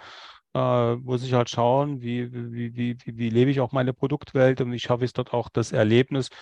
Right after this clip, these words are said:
dass ich wieder dieses Referenzerlebnis suche, ne? Ich bin ja jetzt am Wochenende, bin ich E T Z hundertfünfzig gefahren, weil ich das, die vor dreißig Jahren mal gefahren bin.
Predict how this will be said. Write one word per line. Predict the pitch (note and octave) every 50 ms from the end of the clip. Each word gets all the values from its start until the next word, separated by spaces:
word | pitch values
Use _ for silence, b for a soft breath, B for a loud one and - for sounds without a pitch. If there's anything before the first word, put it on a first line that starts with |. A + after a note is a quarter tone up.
| B B _
dass | - - G#2+ - -
ich | B2+ A2+ -
wieder | - B2 A2+ B2
dieses | A#2 A#2 A2 - -
Referenzerlebnis | B2+ - - A2 A2 A#2 C#3 C3+ - A#2+ G#2+ A2 - - B2 A2+ -
suche, | - B2+ A2 G#2+ A#2 A#2+
ne? | B2+ D3
Ich | C#3 -
bin | - - B2+
ja | A#2
jetzt | A2 - - A#2+
am | A2 G#2+ A2+
Wochenende, | C3 A#2+ - C3+ B2 A#2+ A#2+ B2 A#2 B B B B B B B -
bin | - B2
ich | B2+ C3+ - -
E | C#3+ -
T | - D3+
Z | - - - C3 - -
hundertfünfzig | - C3+ B2+ A#2 - - F3 G#3+ A3+ - - - - - -
gefahren, | - B2 - - C3 C3 C#3 E3+ F#3+ E3+
weil | C#3 B2 A#2+
ich | - -
das, | - A2+ -
die | - B2+
vor | - B2+
dreißig | - G#2 A2 A2+ B2 D#3+ D#3 C3+ A#2+
Jahren | A#2 C3 C#3+ D#3
mal | D3 B2 A2 G#2
gefahren | A2 G#2+ - - G2+ A2 A#2 A#2
bin. | D3 F3+